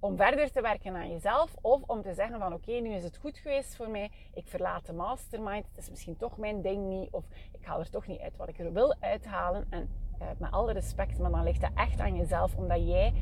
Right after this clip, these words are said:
niet de stappen zet die afgesproken werden en dat jij niet de inspired action, de actie neemt die nodig is om je bedrijf te laten groeien. Maar bon, hè, dat is, eh, accountability en eigen verantwoordelijkheid.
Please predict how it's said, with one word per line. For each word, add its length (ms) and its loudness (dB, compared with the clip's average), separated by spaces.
niet 360 4
de 80 4
stappen 480 6
zet 240 4
die 240 2
afgesproken 640 6
werden 240 4
en 120 2
dat 160 0
jij 280 6
niet 320 4
de 220 8
inspired 640 8
action, 500 4
de 140 10
actie 480 4
neemt 480 2
die 140 6
nodig 400 6
is 140 4
om 120 2
je 80 4
bedrijf 420 2
te 100 -2
laten 320 0
groeien. 300 2
Maar 140 0
bon, 300 2
hè, 240 0
dat 180 10
is, 180 6
eh, 120 8
accountability 800 6
en 140 6
eigen 300 6
verantwoordelijkheid. 920 6